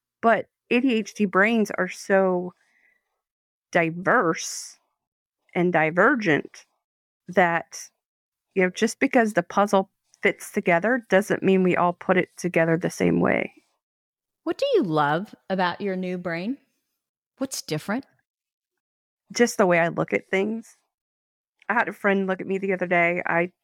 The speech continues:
Speaker 1: I can't remember the comment I said, but she just looked at me and she goes, "How did you come up with that?"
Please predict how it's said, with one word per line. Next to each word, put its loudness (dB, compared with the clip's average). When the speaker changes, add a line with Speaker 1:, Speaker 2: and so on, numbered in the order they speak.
Speaker 1:
I -4
can't -2
remember 4
the 0
comment 0
I -2
said, 0
but -2
she -2
just -4
looked 0
at -2
me 4
and -2
she -6
goes, -2
"How 0
did 6
you 8
come 6
up 2
with 2
that?" -4